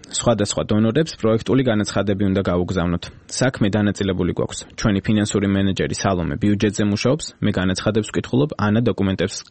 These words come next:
გასაგზავნად ამზადებს. თუთა, რომელსაც დაბადების დღე აქვს, ახერხებს, რომ ცოტა ხნით გამომიჭიროს და არჩევნების დღისთვის ინფოგრაფიკების სამუშაო ვერსიები მაჩვენოს. ერთ განაცხადზე მუშაობის დასრულების შემდეგ დრო გამომნახე და ცოტა ხნით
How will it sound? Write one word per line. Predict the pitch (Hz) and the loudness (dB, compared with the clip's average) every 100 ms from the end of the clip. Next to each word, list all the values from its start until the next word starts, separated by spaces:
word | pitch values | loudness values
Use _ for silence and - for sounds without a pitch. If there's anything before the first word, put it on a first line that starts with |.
| - | -4
გასაგზავნად | 98 92 - 92 90 82 | -2 -2 -2 0 0 0
ამზადებს. | 80 80 - - - - - - - | -2 -2 -4 -6 -12 -16 -12 -10 -2
თუთა, | 202 190 127 | 2 4 4
რომელსაც | 110 107 90 - | 2 2 0 -2
დაბადების | 101 101 107 107 107 | 0 2 2 0 0
დღე | - 113 135 | 0 0 0
აქვს, | - | -2
ახერხებს, | - 110 110 - 85 - | -4 -2 -2 -2 -4 -2
რომ | 67 | -2
ცოტა | 110 - - | -2 -2 -2
ხნით | 69 | -4
გამომიჭიროს | 98 98 98 98 120 131 - | -2 2 2 2 0 0 2
და | 131 | 0
არჩევნების | 98 - 101 85 92 | 0 0 0 0 -4
დღისთვის | - 101 139 110 | -4 0 0 0
ინფოგრაფიკების | 104 117 110 104 - 78 139 - - - | 0 0 0 0 0 0 0 -4 -14 -6
სამუშაო | - 139 120 - 113 | 0 2 2 2 2
ვერსიები | 117 95 - 85 85 64 | 2 0 -2 -2 0 -2
მაჩვენოს. | - - - - - - - - - - - - - 135 | -4 -6 -6 -10 -18 -20 -20 -20 -18 -20 -20 -20 -2 2
ერთ | 135 | 4
განაცხადზე | 127 127 - 110 107 | 2 2 0 0 2
მუშაობის | 107 - 120 92 - | 0 2 0 0 -2
დასრულების | 113 - 120 92 92 | -2 0 2 2 0
შემდეგ | 123 113 139 139 | 2 2 2 2
დრო | 113 | 2
გამომნახე | 113 110 107 107 120 | 2 2 2 0 0
და | 139 - | 0 0
ცოტა | 110 107 | 0 0
ხნით | 131 | 0